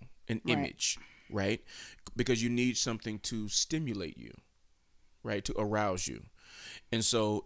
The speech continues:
Speaker 1: and so pornography now is, is, if we look at it biblically,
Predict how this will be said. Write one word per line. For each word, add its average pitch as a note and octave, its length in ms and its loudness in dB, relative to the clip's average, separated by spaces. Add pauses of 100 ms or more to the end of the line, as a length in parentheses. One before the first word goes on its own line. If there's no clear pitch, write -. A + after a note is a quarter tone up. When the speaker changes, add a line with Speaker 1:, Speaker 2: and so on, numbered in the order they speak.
Speaker 1:
and A2 160 2
so G#2+ 260 2
pornography A#2 720 2
now G#2 360 -2
is, G2 580 -2 (600)
is, A2 180 0
if A2 140 0
we A#2+ 100 4
look A#2+ 180 2
at G#2+ 100 2
it F#2 140 -4
biblically, A2+ 580 -2